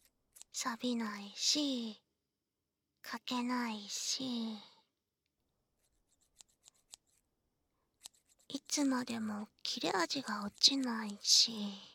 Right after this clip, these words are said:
<laughs> そうそう。何でも切れちゃうの。髪の毛はもちろん、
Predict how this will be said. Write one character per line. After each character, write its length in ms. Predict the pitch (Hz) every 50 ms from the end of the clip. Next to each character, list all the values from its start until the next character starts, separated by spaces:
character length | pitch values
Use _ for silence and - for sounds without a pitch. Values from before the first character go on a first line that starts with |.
| _ _ _ _ _ _ - - - _ _ _ _ - - _ _ _ _ _ _ _ _ _ _ - _ _ _ _ _ _ _
<laughs> 800 | - - - - 427 440 453 - 480 554 587 - - - - -
そ 280 | - - - - - 240 254 285 311 311
う 20 | 294
そ 140 | - - 269 254 240
う。 40 | 226 - - - - - _ _ _ _ - - _ _
何 340 | - 262 294 339 370 403 415 392
で 100 | 403 359
も 140 | 330 294
切 180 | 277 - - 311
れ 80 | 294 277
ち 120 | - 277
ゃ 100 | 269 254
う 40 | 254
の。 180 | 247 233 208 - - _ _ _ _ _ _ _ _ _ _ _ _ _ _ _ _ _ _ _ _ _ _ _ - - _ _ _ - - _ _ - _ _ _ _ _ _ _ _ _ _ _ _ _ _ _ _ _ _ _ _ _
髪 300 | - 277 269 269 277 277
の 160 | 269 277 269
毛 160 | - - 247
は 220 | 220 220 220 220 214
も 180 | 220 214 220
ち 200 | - - - -
ろ 100 | - - 226 226 233 240
ん、 80 | 226